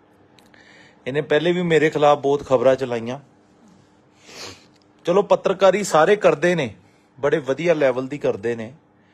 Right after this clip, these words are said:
ਕਿਸੇ ਪੱਤਰਕਾਰ ਨਾਲ ਸਾਡਾ ਕੋਈ ਗਿਲਾ ਸ਼ਿਕਵਾ ਨਹੀਂ ਹੁੰਦਾ। ਪੱਤਰਕਾਰਾਂ ਦਾ ਕੰਮ ਹੁੰਦਾ ਖਬਰ ਚਲਾਉਣੀ, ਚਲਾਉਣੀ ਵੀ ਚਾਹੀਦੀ। ਇਹ ਮੱਖੂ ਪੱਤਰਕਾਰ ਬੜਾ ਭੜਕਾਊ ਜਿਹਾ ਪੱਤਰਕਾਰ ਹੈ। ਅੱਗੇ ਵੀ ਇਹਨੇ ਕਈ ਵਾਰੀ ਐਸੀਆਂ ਖਬਰਾਂ ਖੁਬਰਾਂ ਚਲਾਈਆਂ।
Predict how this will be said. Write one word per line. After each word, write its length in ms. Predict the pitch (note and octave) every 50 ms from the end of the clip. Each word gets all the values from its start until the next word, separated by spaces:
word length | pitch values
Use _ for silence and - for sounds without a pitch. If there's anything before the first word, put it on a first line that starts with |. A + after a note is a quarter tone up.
| _ _ _ _ _ _ _ _ _ _ _
ਕਿਸੇ 180 | C3 B2 C3+ D3
ਪੱਤਰਕਾਰ 540 | - C3+ C3 - C3 C3 - C#3+ C#3 C3+
ਨਾਲ 140 | C#3 C#3+ D3
ਸਾਡਾ 260 | C3+ C#3+ C3 A#2 B2
ਕੋਈ 180 | A2+ B2 B2 A#2
ਗਿਲਾ 220 | A#2 A#2 B2+ C#3
ਸ਼ਿਕਵਾ 340 | C3+ C3+ C#3 - C#3+ C3 C3+
ਨਹੀਂ 120 | C3 B2+ A#2
ਹੁੰਦਾ। 320 | A2+ A2 G2+ G2 A#2+ B2
ਪੱਤਰਕਾਰਾਂ 600 | - B2 A#2 - B2+ B2 A2+ A#2+ B2 A#2+ B2+ B2+
ਦਾ 80 | C3 B2+
ਕੰਮ 280 | - - A#2 A#2 A#2+
ਹੁੰਦਾ 280 | A#2 A2+ A#2 A2+ B2 C3
ਖਬਰ 320 | C3 - A#2 G#2+ G#2+ G#2+
ਚਲਾਉਣੀ, 440 | G#2+ - A#2 G#2+ G#2 G2 G2+ A2 C3
ਚਲਾਉਣੀ 400 | B2+ - B2 A#2 A2 A2+ A#2+ C3
ਵੀ 120 | B2+ C3
ਚਾਹੀਦੀ। 340 | B2 A#2+ G2 F2 E2 - - _ _ _ _ _ _ _ _ _ _ _ _ _ _ _ - - - - - - - _ _ -
ਇਹ 80 | - E3
ਮੱਖੂ 360 | E3+ F3+ F3 - - G#3 G#3
ਪੱਤਰਕਾਰ 680 | G3+ G3 F#3+ - F#3+ F3+ F3 - - F3+ E3+ E3+ F3 F3+
ਬੜਾ 240 | D#3 D#3 E3 D#3+ F3
ਭੜਕਾਊ 500 | - - F#3 F3+ - F#3 D#3+ B2+ B2 B2+
ਜਿਹਾ 140 | C#3+ D#3+
ਪੱਤਰਕਾਰ 580 | D#3 E3 D#3+ - D3+ D3+ C#3+ D#3+ D3+ D3 D3 D3+
ਹੈ। 320 | D#3+ E3+ F3 E3 D#3+ F3+ - - -
ਅੱਗੇ 240 | D3 C#3 C3 E3 E3+
ਵੀ 140 | E3+ F3+ F3+
ਇਹਨੇ 180 | F3 E3+ F3
ਕਈ 220 | E3+ - D#3+ E3 E3
ਵਾਰੀ 440 | D3+ E3+ D#3 D#3+ E3 D#3+ D3+ D3 C3 - _ _ _ _
ਐਸੀਆਂ 360 | - C3+ C3+ - C#3+ C#3+ C#3+
ਖਬਰਾਂ 320 | C3 C3+ B2+ A#2 C3 C3 B2+
ਖੁਬਰਾਂ 320 | - C3 A#2 B2+ B2+ B2+
ਚਲਾਈਆਂ। 480 | B2 B2+ A#2+ A#2 A2+ A#2 B2 C3 C3+